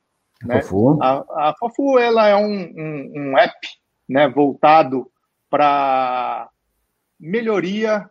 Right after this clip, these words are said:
Speaker 1: da fala de crianças, né?
Speaker 2: Uhum.
Speaker 1: Ou seja, é, é a parte de gamificação, né, no aprendizado da fala, na evolução da fala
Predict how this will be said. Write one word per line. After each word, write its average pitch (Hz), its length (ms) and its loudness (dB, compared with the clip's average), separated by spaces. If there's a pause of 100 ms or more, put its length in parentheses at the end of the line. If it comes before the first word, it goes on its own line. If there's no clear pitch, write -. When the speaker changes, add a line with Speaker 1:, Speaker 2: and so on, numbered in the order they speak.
(140)
Speaker 1:
da 165 120 0
fala 175 460 0
de 156 140 -10
crianças, 131 760 -8
né? 139 300 0
Speaker 2:
Uhum. 131 60 -2
Speaker 1:
Ou 123 80 -6
seja, 123 300 -4
é, 135 320 0 (300)
é 135 80 2
a 143 80 6
parte 180 340 0
de 151 120 -2
gamificação, 185 1300 -2 (420)
né, 147 300 0 (180)
no 196 180 2
aprendizado 160 680 2
da 131 160 2
fala, 165 360 0
na 143 120 -6
evolução 160 600 0
da 131 120 0
fala 165 480 -2